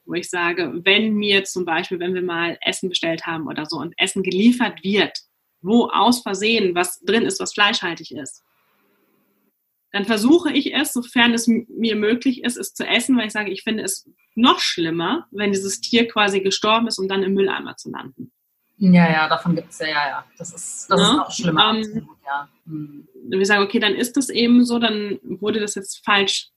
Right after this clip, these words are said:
Speaker 1: ich sag mal, falsch zugestellt, <laughs> alles schon da gewesen. Ähm, aber ansonsten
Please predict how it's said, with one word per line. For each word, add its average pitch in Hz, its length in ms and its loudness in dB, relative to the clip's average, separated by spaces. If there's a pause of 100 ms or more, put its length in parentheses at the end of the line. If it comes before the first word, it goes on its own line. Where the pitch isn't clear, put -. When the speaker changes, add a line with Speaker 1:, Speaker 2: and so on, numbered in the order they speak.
(140)
Speaker 1:
ich - 100 -16
sag 190 100 -4
mal, 190 140 -2
falsch - 260 -8
zugestellt, 254 720 2 (160)
<laughs> - 160 -20
alles 190 240 2
schon 196 140 -6
da 175 220 0
gewesen. 240 600 -2 (580)
Ähm, 208 640 2 (280)
aber 190 180 4
ansonsten 214 880 2